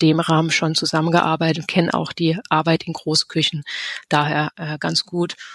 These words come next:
und habe jetzt quasi meine Leidenschaft für gutes Essen zum Beruf gemacht und bin dafür wirklich sehr dankbar,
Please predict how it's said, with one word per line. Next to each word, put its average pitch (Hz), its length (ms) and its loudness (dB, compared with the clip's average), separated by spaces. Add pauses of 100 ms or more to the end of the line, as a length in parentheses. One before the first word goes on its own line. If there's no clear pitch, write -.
(140)
und 202 160 4
habe 233 160 4
jetzt - 140 -2
quasi 220 340 4
meine 208 260 2
Leidenschaft 202 640 2
für 214 120 -2
gutes 254 340 0
Essen 208 280 0
zum 226 200 -2
Beruf 196 320 -4
gemacht 233 380 0
und 240 160 -4
bin 262 280 2
dafür 214 440 2
wirklich 208 300 -2
sehr 196 180 4
dankbar, 160 480 -4